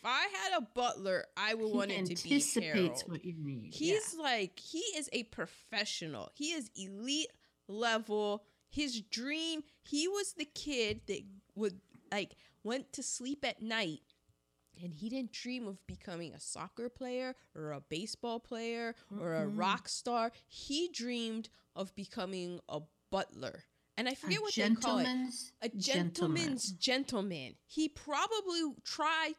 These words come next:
Speaker 1: to apply to the gentleman's gentleman school that does, like, the royal stuff in
Speaker 2: Yeah.
Speaker 1: England. Probably didn't get in, so he had to settle for this guy. And,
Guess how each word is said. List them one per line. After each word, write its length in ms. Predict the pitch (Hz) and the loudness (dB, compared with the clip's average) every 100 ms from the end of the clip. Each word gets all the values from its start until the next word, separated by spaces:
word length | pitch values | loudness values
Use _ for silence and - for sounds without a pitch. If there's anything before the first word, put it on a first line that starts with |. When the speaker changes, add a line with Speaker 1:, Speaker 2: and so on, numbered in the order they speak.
| - | -4
Speaker 1:
to 240 | 294 269 | -2 0
apply 720 | 214 - 233 226 214 185 175 - _ _ - | -2 -2 0 2 2 2 -2 -6 _ _ -6
to 460 | 233 226 208 196 196 | -4 -2 -2 -2 0
the 120 | 208 | 0
gentleman's 680 | - 214 233 254 220 214 190 | 0 -2 -2 -4 -4 -4 -4
gentleman 580 | 196 202 - 214 185 185 | -2 -2 -4 -4 -4 -6
school 600 | - - 185 185 170 170 _ - | -8 -8 -4 -2 -2 -4 _ -6
that 240 | 170 - | -6 -4
does, 340 | 185 175 175 160 | -2 0 -2 -2
like, 200 | 160 - | -4 -4
the 100 | 165 | -4
royal 540 | 160 160 165 120 107 | -2 0 0 -2 -6
stuff 480 | - - - - - - _ _ - | -10 -10 -8 -8 -10 -20 _ _ -10
in 200 | 156 - | -6 -4
Speaker 2:
Yeah. 240 | 160 160 | 0 0
Speaker 1:
England. 320 | 165 151 - - - _ _ _ _ _ | -2 -6 -12 -20 -20 _ _ _ _ _
Probably 440 | - 240 226 208 175 | -2 2 2 2 0
didn't 360 | 175 175 151 | -2 -2 -4
get 180 | - 160 | -4 -4
in, 220 | 131 95 139 | -4 -8 -10
so 180 | - 170 | -10 -6
he 140 | 185 | -4
had 200 | 190 175 175 | -2 -4 -6
to 60 | |
settle 400 | 160 - 160 151 | -4 -4 -2 -4
for 200 | 151 143 | -8 -10
this 280 | 143 135 - | -10 -8 -8
guy. 360 | - 104 65 - _ _ _ _ _ - | -6 -6 -8 -12 _ _ _ _ _ -2
And, 420 | 233 240 220 196 | 2 4 2 0